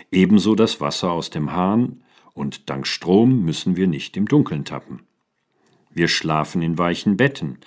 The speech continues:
fahren in den Urlaub und bekommen im Alter Rente. Telefon, Handy und Internet verbinden uns über weite Entfernungen miteinander.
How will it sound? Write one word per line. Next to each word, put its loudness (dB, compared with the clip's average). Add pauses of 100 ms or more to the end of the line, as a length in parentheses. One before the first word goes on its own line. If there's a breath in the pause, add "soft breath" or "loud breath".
(260 loud breath)
fahren 4
in 4
den 4
Urlaub 2
und 2
bekommen 0
im 0
Alter -6
Rente. -8 (1000)
Telefon, 2
Handy 2
und -8
Internet 2 (300 loud breath)
verbinden 4
uns 0
über -2
weite -6
Entfernungen 0
miteinander. -8